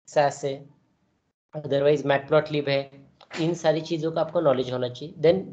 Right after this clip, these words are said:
domain knowledge भी होना चाहिए, Cloud के बारे में भी knowledge होना चाहिए, and communication and storytelling। Because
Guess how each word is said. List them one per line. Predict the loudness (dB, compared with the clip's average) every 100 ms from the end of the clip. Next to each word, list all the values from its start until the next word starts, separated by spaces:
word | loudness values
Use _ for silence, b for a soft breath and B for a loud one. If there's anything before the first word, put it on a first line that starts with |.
| 0
domain | 4 6 6
knowledge | 6 6 4
भी | 0
होना | 0 0
चाहिए, | -2 -4 -6 -6 -10 b b b b b 4
Cloud | 6 6 4
के | 4
बारे | 4 4
में | 0
भी | -2 -6 -8 -20 _ _ _ 2
knowledge | 2 2
होना | 0 0
चाहिए, | -2 -4 -6 -8 -6
and | -6 2
communication | 2 4 2 0 -2 -4 -8 -14 -6 -4
and | -2 -6 -16 2
storytelling। | 6 6 6 2 0 -2 -10 _ _ _ _ B B B B _ -6
Because | -2 4 4 4